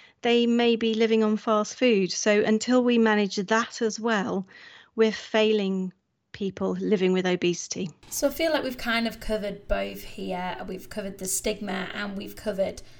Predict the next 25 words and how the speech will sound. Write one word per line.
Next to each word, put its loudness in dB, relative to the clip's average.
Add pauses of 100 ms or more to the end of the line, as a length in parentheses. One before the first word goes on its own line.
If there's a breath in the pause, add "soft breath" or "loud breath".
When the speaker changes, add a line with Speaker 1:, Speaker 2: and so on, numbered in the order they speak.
(280 soft breath)
Speaker 2:
the -6
problem 0
itself -2
and -6
how -4
the -4
problem -4
arises -6
with -4
weight. -8
But -4
where 4
does -4 (420 loud breath)
where 2
does -2
the -2
problem 0
lie? -2
Is -2
it -6
with -6
the -6
stigma 2
we've -8
created, -6